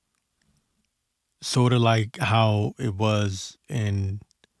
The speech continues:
twenty twenty, twenty twenty-one, when they, especially twenty twenty-one, when they rolled out the, the, the vax and, um,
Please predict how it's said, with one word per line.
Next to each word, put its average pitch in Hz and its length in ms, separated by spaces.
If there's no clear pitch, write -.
twenty 113 320
twenty, 110 400
twenty 107 300
twenty-one, 104 800
when 101 120
they, 101 160
especially - 480
twenty 107 300
twenty-one, 101 640
when 101 100
they 101 100
rolled 104 320
out 104 260
the, 98 240
the, 101 400
the 110 100
vax 104 720
and, 98 440
um, 95 440